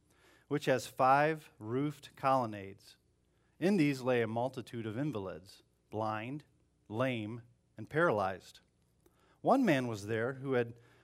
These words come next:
been an invalid for thirty-eight years. When Jesus saw him lying there and knew that he had already been there a long time,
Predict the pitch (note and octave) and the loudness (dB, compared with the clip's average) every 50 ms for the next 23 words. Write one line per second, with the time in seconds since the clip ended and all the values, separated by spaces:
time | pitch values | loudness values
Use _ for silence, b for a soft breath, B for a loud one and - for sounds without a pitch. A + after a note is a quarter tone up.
0 | b b - F3+ G3 F3+ D3+ C#3 D#3 F#3+ A#3+ A#3+ F3 C#3+ C3 B2+ B2+ B2 - B2 | b b 2 4 4 4 2 0 0 0 0 2 2 2 0 0 0 -2 -4 -6
1 | A#2 - - - - F3 G3+ A#3 A3+ G#3 F3 D#3+ E3+ F3+ D3+ D3 D#3+ F#3+ A3+ F#3 | -6 -6 -8 -2 0 0 2 2 0 0 0 0 0 -2 -4 -4 -2 0 0 0
2 | G2 F2 - - - - - - - _ _ _ _ _ _ b b b b b | -2 -2 -8 -12 -16 -18 -18 -20 -20 _ _ _ _ _ _ b b b b b
3 | b b b b D3+ D#3+ D3 B2 F3 A3+ B3 A#3+ B3 - - - F#3 F3 F3+ E3 | b b b b 0 0 0 2 0 0 0 0 -2 -4 0 4 6 8 8 6
4 | E3 E3 D3+ C#3 C3 C3 D3 E3 D#3+ C3+ G#2+ F#2 G2+ G2 F#2+ G#2 A#2+ A#2+ - _ | 6 2 2 2 2 2 4 2 2 0 -4 -6 -6 -4 -4 -6 -8 -10 -16 _
5 | _ _ _ _ _ _ B2 C3 C3+ C#3 D3+ F3 G3 G#3+ G#3 F#3 D3+ C3 C#3+ D3+ | _ _ _ _ _ _ -6 -4 0 2 4 4 4 4 2 2 0 2 2 2
6 | D3 C3 A2+ B2+ D3 D#3 E3+ F3 F3+ F#3 F#3 D3+ B2 C#3+ D3 D3+ D3 C#3 C#3 C#3 | 2 2 2 4 6 6 8 6 6 2 0 0 2 2 2 2 2 0 2 2
7 | C#3 C#3+ A#2 A2+ A2 A#2 B2 C3+ C#3+ D3 C#3+ - - C#3 A#2+ G#2+ G2+ G2 G2 G#2 | 2 0 0 0 0 0 0 0 -2 -2 -6 -4 -2 -2 0 0 -2 -4 -8 -10
8 | A2+ | -14